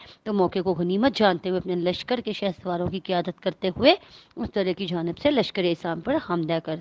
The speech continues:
दिया और बहुत सारे मुसलमानों को जो है वो खून से, उनके खून से अपनी तलवार को सैराब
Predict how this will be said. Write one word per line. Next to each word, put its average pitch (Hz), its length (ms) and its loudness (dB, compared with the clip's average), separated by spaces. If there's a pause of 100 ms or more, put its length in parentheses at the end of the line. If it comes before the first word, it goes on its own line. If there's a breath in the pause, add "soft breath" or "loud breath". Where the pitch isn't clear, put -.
दिया 254 260 6 (340 loud breath)
और 202 140 2
बहुत 208 260 2
सारे 190 180 -2
मुसलमानों 175 640 -2
को 170 160 -6
जो 165 140 -6
है 170 200 -2
वो 185 140 -2 (920)
खून 196 280 -2
से, 269 280 4 (360 loud breath)
उनके 202 320 -2
खून 180 240 0
से 185 120 -4
अपनी 185 200 -4
तलवार 156 400 -2
को 247 140 4
सैराब 156 340 0